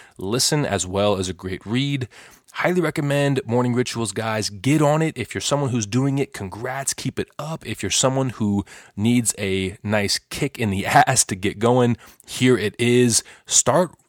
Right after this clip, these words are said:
the ne-, start tomorrow morning, guys. Don't put this off. Don't say, "Okay, great. I'm gonna order the book, and then once I finish the book, then I'll start my morning ritual." No, no, no, no. Don't do that. Start right now.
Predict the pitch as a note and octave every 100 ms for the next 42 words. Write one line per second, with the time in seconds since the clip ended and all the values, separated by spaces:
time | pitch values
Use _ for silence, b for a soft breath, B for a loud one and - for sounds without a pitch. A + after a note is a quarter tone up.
0 | _ _ A2+ A2 C3 - - D3+ F#3+ G3
1 | F3 D#3 B2+ A2 F2+ E2 D#2 F#2+ G2+ D3
2 | - F3+ - D#3+ C#3 C#3 - A#2+ - A#2
3 | B2+ A2+ A2 C#3 C#3 - _ _ _ _
4 | _ - A#2 G2 F#2+ A2 G#2 G2+ A2 G3
5 | G#3 G3+ - B B B G#2 G2+ G2+ G2
6 | F#2+ - A2+ - A3+ A3+ - G3 E3+ F#3+
7 | - B2+ C#3 D#3+ D3 - C#3+ C#3 C#3+ C#3+
8 | C3+ C3+ - A#2+ G#2+ G2 F2 F#2 G2+ F2
9 | F#2 F#2 A2 C3 D#3 C3+ C3 B2+ - B
10 | B B - - A2+ B2 - F#2+ G#2+ A2+
11 | G#2 G2+ G#2+ A2+ A2+ A2